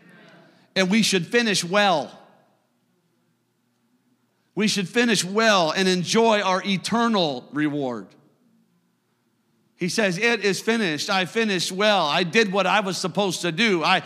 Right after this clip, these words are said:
I upheld my end of the bargain. I followed through."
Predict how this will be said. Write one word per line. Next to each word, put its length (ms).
I 240
upheld 600
my 240
end 200
of 100
the 60
bargain. 460
I 160
followed 640
through." 500